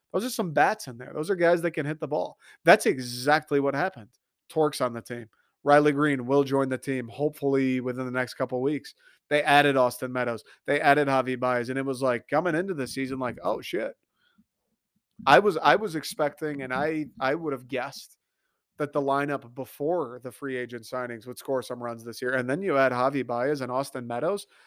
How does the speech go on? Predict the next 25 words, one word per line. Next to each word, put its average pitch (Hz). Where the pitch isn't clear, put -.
Yeah, 156
we're 165
gonna 277
score 143
some 123
runs 247
this 120
year. -
The 139
Tigers 226
will 156
put 160
up 151
some 147
runs. 175
We're 165
gonna 262
be 143
kind 147
of 135
a 127
tough 151
team 147
to 120
play. 143